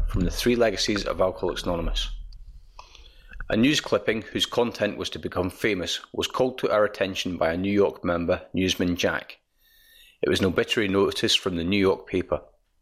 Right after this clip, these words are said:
Underneath a routine account of the one who had died there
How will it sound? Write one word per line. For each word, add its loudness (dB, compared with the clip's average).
Underneath 2
a 0
routine 2
account 0
of -4
the 0
one 2
who 0
had 2
died 0
there 0